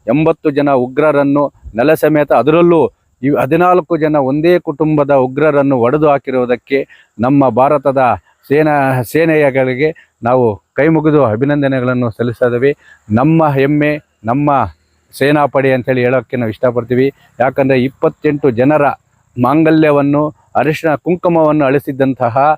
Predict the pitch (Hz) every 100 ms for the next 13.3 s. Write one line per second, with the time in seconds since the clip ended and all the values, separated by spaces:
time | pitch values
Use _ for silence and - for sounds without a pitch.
0 | - - _ - 143 156 170 147 - 151
1 | - 160 156 147 135 135 110 147 156 165
2 | - 139 139 139 135 131 131 117 - _
3 | 113 151 160 143 135 165 156 156 156 143
4 | 120 113 131 143 147 143 92 - - _
5 | - 139 117 110 110 120 156 160 131 123
6 | 165 170 151 143 139 113 - - - 139
7 | 131 120 156 185 180 165 156 151 139 143
8 | 147 131 127 123 123 131 123 - _ -
9 | 127 139 123 131 185 170 151 151 143 135
10 | 127 123 110 _ _ 135 175 180 175 160
11 | 151 143 139 135 139 - _ _ 156 160
12 | 156 - 175 170 143 147 151 147 139 135
13 | 135 127